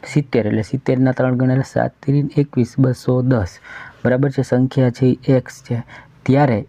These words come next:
ઈ એક્સમાંથી અહીંયા હું બાદ કરતા મને પાંત્રીસ જે છે ઈ શેષ વધે, એટલે કે આ બેનો હું ગુણાકાર કરું,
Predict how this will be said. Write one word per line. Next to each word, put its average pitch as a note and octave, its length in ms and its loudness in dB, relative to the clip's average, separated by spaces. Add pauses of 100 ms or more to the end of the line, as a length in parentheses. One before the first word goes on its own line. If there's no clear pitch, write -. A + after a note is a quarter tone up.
ઈ D3 200 4
એક્સમાંથી C#3 640 2
અહીંયા C#3+ 280 4
હું C3+ 200 4
બાદ C3 300 0
કરતા A#2+ 540 -4 (160)
મને C3 160 4
પાંત્રીસ C3 840 0
જે B2+ 180 2
છે B2+ 180 -2
ઈ B2+ 120 0
શેષ C3 480 -2
વધે, A#2 280 2 (340)
એટલે B2 240 -2
કે - 120 -6 (100)
આ C3+ 220 4
બેનો B2+ 400 2
હું B2 280 0
ગુણાકાર C3+ 520 2
કરું, B2 380 -4